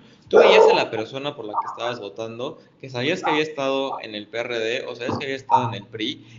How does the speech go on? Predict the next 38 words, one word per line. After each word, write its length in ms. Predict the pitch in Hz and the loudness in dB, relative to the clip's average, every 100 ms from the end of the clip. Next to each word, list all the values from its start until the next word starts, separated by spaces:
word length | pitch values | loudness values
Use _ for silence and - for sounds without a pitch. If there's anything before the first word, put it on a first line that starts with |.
| - | -10
y 60 | |
estás 240 | 139 151 160 | -8 -6 -6
votando 360 | 123 131 139 | -6 -8 -10
por 160 | - 117 | -8 -2
él 160 | 120 135 - | -2 -2 -8
y 140 | - 127 | -14 -12
estás 160 | 139 | -10
votando 300 | 131 127 139 | -10 -8 -8
por 120 | 135 | -4
el 100 | 113 | -6
partido 400 | 113 110 107 131 | -6 -10 -6 -4
originario, 580 | 123 110 - 131 139 113 | -4 -4 -10 -8 -4 -4
no 180 | 113 127 | -4 -10
porque 280 | 139 120 113 | -10 -8 -8
el 120 | 107 | -8
pan 260 | 107 120 120 | -6 -6 -4
era 140 | 120 | -4
el 120 | 113 | -4
líder 260 | 117 120 113 | -6 -10 -10
de 80 | 101 | -12
la 100 | 98 | -14
coalición. 500 | - - - 117 135 | -14 -14 -8 -4 -4
O 80 | 117 | -2
sea, 280 | 120 113 - - - - - - 127 | -2 -2 -6 -16 -18 -20 -6 -4 0
por 80 | |
ejem-, 340 | 127 135 139 139 | 0 0 -2 -2
ejemplo, 800 | 95 80 113 120 139 127 113 107 | -4 -2 -2 -2 -4 -2 -4 -4
eh, 180 | 95 104 | -4 -4
el 200 | 123 123 | -4 -4
cuate 320 | 139 139 151 | -4 -4 -4
que, 280 | 139 117 110 | -2 -2 -4
que, 160 | 110 104 | -8 -14
que 120 | 120 | -10
voté 460 | 107 107 123 123 120 | -10 -8 -4 -4 -4
por, 500 | 120 117 107 - - | -6 -6 -6 -10 -12
para 260 | 101 101 | -10 -8
el 60 | 101 | -8
ayuntamiento 800 | 104 101 110 117 123 123 131 | -12 -12 -12 -10 -12 -8 -10